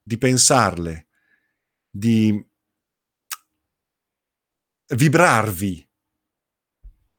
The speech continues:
sulla stessa frequenza. Quindi in un certo posto, in un certo momento,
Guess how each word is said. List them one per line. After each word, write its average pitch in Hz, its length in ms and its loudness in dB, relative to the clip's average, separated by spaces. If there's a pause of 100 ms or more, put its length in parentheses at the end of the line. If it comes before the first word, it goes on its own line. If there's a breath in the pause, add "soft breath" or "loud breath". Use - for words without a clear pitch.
(680)
sulla 127 320 -4
stessa 120 320 -6
frequenza. 90 680 -14
Quindi 120 360 -2 (320 loud breath)
in 131 120 4
un 147 80 4
certo 160 380 2
posto, 120 600 2 (280 soft breath)
in 123 140 0
un 139 80 2
certo 139 340 0
momento, 113 800 0